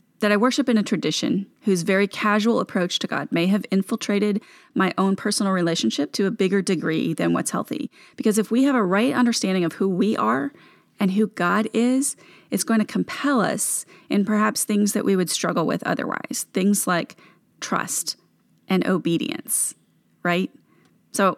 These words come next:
I'm not supposed to be preaching in this little segment. I'm just telling you, this is the thing that this is bringing up in my heart, that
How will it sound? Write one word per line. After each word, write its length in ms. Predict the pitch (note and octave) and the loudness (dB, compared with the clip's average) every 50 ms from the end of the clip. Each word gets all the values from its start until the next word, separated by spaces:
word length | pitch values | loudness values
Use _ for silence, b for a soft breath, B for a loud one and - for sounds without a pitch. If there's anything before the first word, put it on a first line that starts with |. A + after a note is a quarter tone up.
| _ | _
I'm 120 | - G#3 A3 | 0 2 4
not 200 | A3+ A#3 G#3+ - | 4 2 2 0
supposed 340 | - - - G3+ F#3 - - | -2 -2 -2 -2 -2 -2 -2
to 60 | F#3 | -2
be 120 | F3 F3 | -2 -2
preaching 500 | - - - E3+ - - E3 D3 D3 - | -2 -2 -4 -4 -2 0 0 2 2 2
in 180 | - - - E3+ | 0 0 0 0
this 280 | - - - - - | 0 0 -2 -4 -4
little 280 | - E3 - - - - | -4 -4 -4 -4 -4 -4
segment. 480 | - - - - - - - - - - | -4 -4 -4 -2 -2 -2 -2 -4 -6 -4
I'm 160 | - E3+ F3 | -2 -2 0
just 180 | F3 E3+ - - | 0 -2 -2 -4
telling 280 | - G3 - E3 E3+ | -4 -2 -2 0 2
you, 160 | F#2+ G2 - - | 2 2 2 0
this 220 | - F#3+ F#3+ - | 0 -2 -2 0
is 140 | G3 F3 - | -2 -4 -4
the 100 | - - | -6 -8
thing 300 | - - F3 E3+ E3 D#3 | -6 -4 -2 -2 -2 -2
that 300 | - - - - _ _ | -2 -4 -6 -6 _ _
this 160 | - F3 - | -6 -4 -4
is 120 | E3 D#3+ - | -4 -4 -6
bringing 340 | - - D#3+ D#3+ E3 D#3+ D#3 | -2 0 2 2 2 2 2
up 140 | D#3 - | 0 0
in 180 | - E3+ E3 - | 0 0 2 2
my 180 | - D#3 D#3+ E3+ | 2 2 0 -2
heart, 400 | F#3 - A3 A#3 C4 C#4 - b b b b b b b b _ | -2 0 0 0 0 0 -2 b b b b b b b b _
that 200 | G3+ F#3+ - - | -2 -2 -2 -2